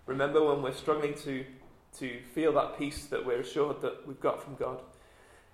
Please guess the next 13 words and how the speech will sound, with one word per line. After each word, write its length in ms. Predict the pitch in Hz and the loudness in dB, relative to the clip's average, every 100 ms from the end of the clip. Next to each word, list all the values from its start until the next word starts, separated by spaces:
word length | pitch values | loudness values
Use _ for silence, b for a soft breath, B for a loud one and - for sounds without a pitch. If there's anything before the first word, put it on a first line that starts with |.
| b - | b -6
Um, 300 | 123 127 - - - - - | -4 -6 -12 -18 -20 -18 -2
come 140 | 190 | -2
to 120 | 180 160 | 2 0
him 120 | 139 | 0
with 160 | - | 0
thanksgiving, 540 | 156 143 - 139 127 123 - - - | 0 -2 -2 -2 -2 -6 -12 -14 0
count 200 | 165 151 | 2 2
your 100 | 147 | 0
blessings, 480 | 135 - 139 123 123 | 0 0 -8 -10 -12
as 100 | 127 | -4
we 60 | |
often 260 | 127 - 131 | -4 -4 -14
say, 280 | - 123 | -6 -6